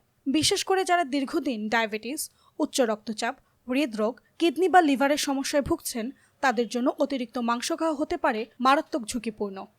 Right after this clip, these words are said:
এমনকি যাদের এসব রোগের প্রাথমিক লক্ষণ রয়েছে, তাদেরও সচেতন থাকা জরুরি। ঈদের দিন সকালবেলা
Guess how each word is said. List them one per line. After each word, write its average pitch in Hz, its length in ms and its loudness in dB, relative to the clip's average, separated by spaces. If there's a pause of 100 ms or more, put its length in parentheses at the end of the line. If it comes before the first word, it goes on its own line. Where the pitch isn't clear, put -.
(140)
এমনকি 226 500 0 (140)
যাদের 285 300 4
এসব 285 240 -4
রোগের 320 220 -2
প্রাথমিক 302 480 -2
লক্ষণ 269 320 2
রয়েছে, 262 420 -2 (160)
তাদেরও 294 420 4
সচেতন 233 460 -4
থাকা 233 260 -2
জরুরি। 196 440 -4 (460)
ঈদের 320 280 2
দিন 381 140 -2
সকালবেলা 294 680 0